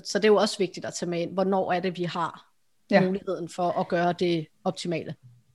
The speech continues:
Speaker 2: Og jeg synes faktisk, den sådan tredje ting, vi har på vores liste, vi vil snakke om, den har du været lidt inde på også, det er den her med energien.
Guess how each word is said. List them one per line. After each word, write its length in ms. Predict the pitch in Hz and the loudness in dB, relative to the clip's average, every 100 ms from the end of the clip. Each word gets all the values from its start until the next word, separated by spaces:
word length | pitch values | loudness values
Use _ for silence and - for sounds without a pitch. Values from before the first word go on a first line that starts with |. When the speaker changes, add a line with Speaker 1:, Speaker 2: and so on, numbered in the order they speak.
| - | 2
Speaker 2:
Og 40 | |
jeg 80 | 208 | 2
synes 380 | 208 247 240 - | 4 4 2 2
faktisk, 480 | 208 185 185 196 202 | 0 0 0 -2 -2
den 160 | 196 | -2
sådan 260 | 190 220 202 | -2 -2 -2
tredje 340 | - 208 208 | 0 0 0
ting, 240 | 208 220 190 | 0 -2 -2
vi 60 | |
har 220 | 196 202 185 | 0 0 0
på 80 | 170 | -2
vores 200 | 175 202 | -2 0
liste, 340 | 208 208 185 | -2 0 -4
vi 100 | 170 | -6
vil 160 | 165 165 | -6 -4
snakke 320 | 180 180 185 | -2 0 0
om, 140 | 175 | 0
den 140 | 190 202 | 0 2
har 120 | 196 | 2
du 100 | 185 | 2
været 160 | 190 | 4
lidt 120 | 190 190 | 4 2
inde 260 | 196 202 | 0 -2
på 160 | 208 175 | -2 -2
også, 180 | 175 - | -4 -2
det 60 | |
er 40 | 190 | -2
den 160 | 196 | 0
her 80 | 196 | 0
med 120 | 196 | 0
energien. 640 | 185 175 180 220 190 143 | 0 -2 -2 -2 -2 -4